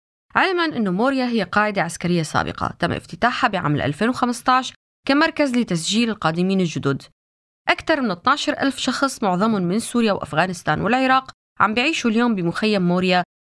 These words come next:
يلي صار تاني أكبر مدينة في ثلاث سنوات فقط.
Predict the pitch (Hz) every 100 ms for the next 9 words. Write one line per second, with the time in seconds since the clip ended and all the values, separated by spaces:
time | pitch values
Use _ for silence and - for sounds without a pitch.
0 | - 233 262 247 226 202 - 190 180 -
1 | 208 190 180 165 175 196 165 - - 196
2 | - 160 175 196 - -